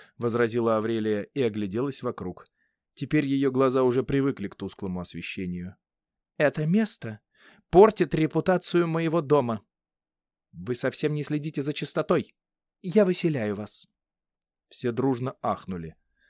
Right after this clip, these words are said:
Луций Дикуми прищурил глаза, насторожился.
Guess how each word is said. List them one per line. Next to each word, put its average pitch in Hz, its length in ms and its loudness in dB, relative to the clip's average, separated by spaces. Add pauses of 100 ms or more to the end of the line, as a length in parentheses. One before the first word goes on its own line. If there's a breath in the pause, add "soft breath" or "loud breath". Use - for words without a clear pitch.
(180)
Луций 120 380 -4
Дикуми 113 440 -6
прищурил 101 680 -6
глаза, 101 540 -6 (100)
насторожился. 101 1000 -6